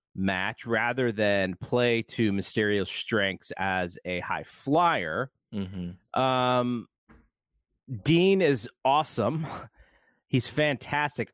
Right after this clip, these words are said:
Speaker 1: But I do think that they should have done a little bit more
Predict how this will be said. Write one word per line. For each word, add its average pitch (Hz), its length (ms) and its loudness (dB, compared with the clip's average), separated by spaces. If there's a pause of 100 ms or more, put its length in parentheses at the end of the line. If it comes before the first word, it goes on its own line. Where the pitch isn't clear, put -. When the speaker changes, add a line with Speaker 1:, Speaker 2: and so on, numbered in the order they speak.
(100)
Speaker 1:
But - 220 0
I 139 100 0
do 214 300 2
think 214 380 2
that 131 200 0
they 120 200 2
should - 360 0
have 131 180 -2
done 135 320 2
a 113 100 0
little 175 460 4
bit 110 200 -2
more 87 540 0